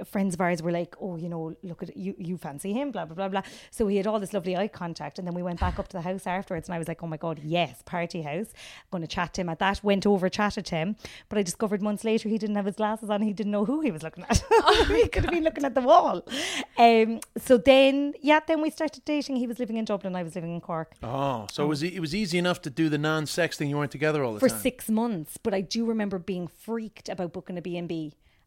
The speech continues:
Speaker 1: and being like, "What do I book? Do I book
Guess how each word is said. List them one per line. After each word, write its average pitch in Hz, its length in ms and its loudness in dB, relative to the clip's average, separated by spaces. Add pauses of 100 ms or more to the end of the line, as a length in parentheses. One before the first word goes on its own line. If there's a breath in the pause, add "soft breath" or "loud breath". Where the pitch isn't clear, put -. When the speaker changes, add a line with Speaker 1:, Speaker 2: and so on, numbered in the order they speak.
Speaker 1:
and 175 120 -8
being 170 200 -4
like, 156 220 -6
"What 165 200 -8
do 170 120 -8
I 151 60 -6
book? - 340 -18 (240)
Do 185 140 -4
I 165 60 -2
book 170 420 -8